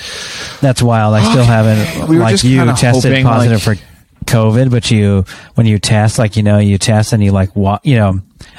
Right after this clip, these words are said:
Speaker 1: up to fifteen minutes.
Speaker 2: Yeah.
Speaker 1: Like, still give it eighteen minutes or so to double check. But you say
Speaker 2: I think my daughter,
Speaker 1: hers is, like,
Speaker 2: the first time
Speaker 1: it's
Speaker 2: I think my
Speaker 1: lighting
Speaker 2: da-
Speaker 1: up in sixty seconds.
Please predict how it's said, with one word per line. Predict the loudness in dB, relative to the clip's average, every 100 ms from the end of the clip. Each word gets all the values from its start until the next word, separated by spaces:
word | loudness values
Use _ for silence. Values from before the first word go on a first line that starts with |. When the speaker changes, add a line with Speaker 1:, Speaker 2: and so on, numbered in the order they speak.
| -8
Speaker 1:
up | -4
to | -4
fifteen | -2 -4 -2 0 2
minutes. | 2 2
Speaker 2:
Yeah. | 2 0
Speaker 1:
Like, | 0
still | -4 -2 0 2 2 2 2 4 2
give | 2 2 2
it |
eighteen | 2 0 0 2 2 2
minutes | 2 0 0
or | 0
so | 0 0 2 2
to | 0
double | 0 2 2
check. | 0 -4 -8 -10 -6
But | -2
you | 0
say | 0 0 2 0 0
Speaker 2:
I | 0
think | 0
my | 0
daughter, | 2 2 2
Speaker 1:
hers | 2
is, | 0 2
like, | 0 0
Speaker 2:
the | 0
first | 0 2
time | 2
Speaker 1:
it's |
Speaker 2:
I |
think | 2 2
my |
Speaker 1:
lighting | 2 0
Speaker 2:
da- | 0
Speaker 1:
up | 0
in |
sixty | -2 -2 0 -2
seconds. | 0 -2 -2 -4 -6 -12